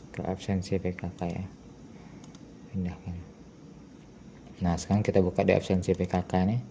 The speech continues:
Nah, ini sudah ada ya, sudah ada dua format.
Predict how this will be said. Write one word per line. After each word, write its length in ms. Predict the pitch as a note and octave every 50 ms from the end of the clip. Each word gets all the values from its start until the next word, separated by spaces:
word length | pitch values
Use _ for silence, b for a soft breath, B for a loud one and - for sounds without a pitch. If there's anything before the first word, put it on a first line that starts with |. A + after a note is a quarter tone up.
| - - - B B B B B B B B B B B B B B -
Nah, 80 | F2+
ini 80 | F#2 G#2
sudah 320 | G#2+ A2+ G#2+ G2+ F#2+ G2
ada 140 | G#2 G#2 G#2 G2
ya, 160 | G2+ A2+ A#2+ - - -
sudah 400 | - - - G#2 F#2 F#2 F#2 F#2
ada 320 | F#2+ F#2+ F#2 F#2 G#2+ A2+
dua 400 | A2+ - G#2 F#2+ F#2+ G2 G2+ G2 - B B B B B B B B B - - - - -
format. 400 | - G2 F2+ G2 F#2+ F#2 F2+